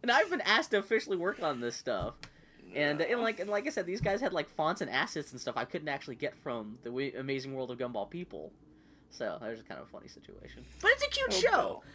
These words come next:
Speaker 1: That's more, more my,
Speaker 2: So,
Speaker 1: uh, point is,
Speaker 2: was
Speaker 1: um,
Speaker 2: it unrelated? Was, did you request these fonts, or was it just organically on this thread?
Speaker 1: No, I requested the fonts and they didn't have 'em.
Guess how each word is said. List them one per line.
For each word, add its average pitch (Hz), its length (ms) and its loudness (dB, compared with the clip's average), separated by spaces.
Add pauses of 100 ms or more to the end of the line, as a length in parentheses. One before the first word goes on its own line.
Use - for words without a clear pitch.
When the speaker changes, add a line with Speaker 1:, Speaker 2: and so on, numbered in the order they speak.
(180)
Speaker 1:
That's 359 260 6
more, 311 240 2
more 311 200 4
my, 269 200 4
Speaker 2:
So, 320 160 6
Speaker 1:
uh, 185 120 4
point 233 300 -2
is, 135 500 2 (300)
Speaker 2:
was 294 280 8
Speaker 1:
um, 415 60 8
Speaker 2:
it 285 160 0
unrelated? 311 880 4
Was, 240 280 2 (260)
did 233 180 4
you 262 240 4
request 233 460 2
these 294 180 -2
fonts, 294 280 4
or 285 80 0
was 247 160 4
it 214 60 -2
just 233 280 -2
organically 226 720 2
on 196 240 4
this 190 200 0
thread? 190 440 0
Speaker 1:
No, 320 180 8
I 330 140 4
requested 330 480 2
the - 60 -4
fonts 220 280 0
and 214 80 -4
they 220 80 4
didn't 220 220 0
have 262 240 2
'em. 101 240 -6